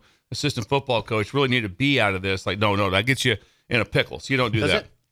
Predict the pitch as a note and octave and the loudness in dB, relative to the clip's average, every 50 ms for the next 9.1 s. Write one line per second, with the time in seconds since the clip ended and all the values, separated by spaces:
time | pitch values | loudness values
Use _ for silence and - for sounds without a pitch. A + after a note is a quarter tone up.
0 | _ - A#2 C3+ D#3 F#3 G3+ E3+ F3 C3 A#2 - - E3 D3+ C3 A#2 A2 G#2 G2 | _ -2 2 4 6 6 6 4 2 0 0 -2 -2 0 0 2 2 0 -2 -4
1 | F2+ G2 G2 G2 F#2+ _ _ _ _ _ _ _ _ - - A#2+ A2+ C#3+ D3 D3 | -4 -6 -6 -6 -8 _ _ _ _ _ _ _ _ -6 -4 0 2 4 4 4
2 | C3 B2+ - - G#2+ G2+ G2 G2 G2 G2 F#2+ F#2 - - A2+ G2+ - D3+ - - | 2 0 -2 -2 -4 -2 -2 -2 -2 -4 -4 -6 -4 -4 -2 0 0 0 -2 -2
3 | - B2+ A2+ A2+ B2 B2+ C3 B2 A2+ A#2+ A#2 A2+ G#2+ G#2+ G#2 F#2 D#2+ - - - | -4 -2 0 0 2 2 2 2 2 0 -2 0 0 0 0 0 -2 -4 -8 -16
4 | _ F#2 G#2+ A2+ A#2 B2 A#2+ B2+ A#2+ A2+ A2 A2+ A2 A2 G2+ G2 F#2+ F#2+ G#2+ G#2 | _ -8 -4 0 2 4 2 2 2 0 0 2 0 0 0 -4 -6 -2 -2 -2
5 | G2+ F#2+ E2+ - F2+ D#2+ D2+ D#2 D#2+ F2+ F#2+ G2+ G2 B2+ A#2+ - G#2+ G#2 - _ | -2 -2 -4 -4 -2 -2 -2 -4 -4 -4 -2 0 0 0 0 0 -2 -8 -8 _
6 | _ _ - C3 C#3 C3+ G#2 A#2+ A#2+ A2 B2 C3+ B2+ A#2+ G2+ - - B2+ B2 - | _ _ -2 2 2 2 2 2 2 4 4 2 2 0 -6 -16 -12 -12 -6 0
7 | - C3+ B2+ B2 A#2+ A#2 A2+ G#2 A2 G2 F#2 F2 G#2+ A#2 A2 - - A#2 G#2+ G2 | 2 2 2 2 2 2 2 2 0 0 -2 -2 -2 -2 -2 -2 -2 -2 -2 -2
8 | G2 G2 G#2 G2+ G2 - - F#2+ G#2 G#2 G2 G2 G2+ F#2 D#2+ D#2+ - - B2+ A2+ | 0 0 0 0 -2 -4 -6 -6 -4 -2 0 0 -2 -2 -2 -4 -4 -2 0 -2
9 | G2+ - | -2 -4